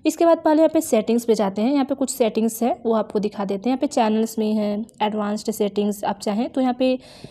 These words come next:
यहाँ पे, अ, already आप यहाँ पे एज के according सेट कर सकते हैं। अगर आपका चैनल एज से रिलेटेड है, चाइल्ड्स के लिए है, चाइल्ड्स के लिए नहीं है, तो यहाँ पे by default सेट कर लेंगे। तो आपके सारे व्यू, अ, जो वीडियो रहेंगे उस पर ऑटोमेटिक सेट हो जाएगा, आपको अलग से करने की ज़रूरत नहीं है।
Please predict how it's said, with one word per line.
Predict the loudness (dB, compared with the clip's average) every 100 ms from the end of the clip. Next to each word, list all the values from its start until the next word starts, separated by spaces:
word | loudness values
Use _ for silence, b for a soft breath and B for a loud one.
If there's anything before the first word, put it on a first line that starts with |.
| B -2
यहाँ | 2
पे, | 4 4
अ, | 6
already | 4 4 4 6 6 6 4
आप | 4
यहाँ | 4
पे | 4
एज | 6 4 2
के | 2 4
according | 4 2 2 -2 B B B -2
सेट | 0 2
कर | 2
सकते | 2 2 2
हैं। | 4
अगर | 2
आपका | 2 0
चैनल | 2 2 2 2
एज | 2 2
से | 2
रिलेटेड | 2 4 4 2 2
है, | 0 -6 -2
चाइल्ड्स | 2 2 2
के | 0
लिए | 2 2
है, |
चाइल्ड्स | 4 2 2
के | 2
लिए | 2
नहीं | 2 2 2
है, |
तो | 2 0
यहाँ | 2
पे | 2
by | 2 2
default | 0 0 0
सेट | 0 -2
कर | 0
लेंगे। | 0 2 0
तो | 0
आपके | 0 -2
सारे | 0 2 2 2 -2 -6
व्यू, | -2
अ, | 0 0 2 2
जो | 0 0
वीडियो | 2 2 2
रहेंगे | 2 2 2 0 B B B -2
उस | 0
पर | 4 2 4
ऑटोमेटिक | 0 2 0 0 -4
सेट | 0 0 2
हो |
जाएगा, | 2 2 2
आपको | 0 0
अलग | 2 0
से | -2
करने | -2 0
की |
ज़रूरत | 0 0 2
नहीं | 2 2
है। | 0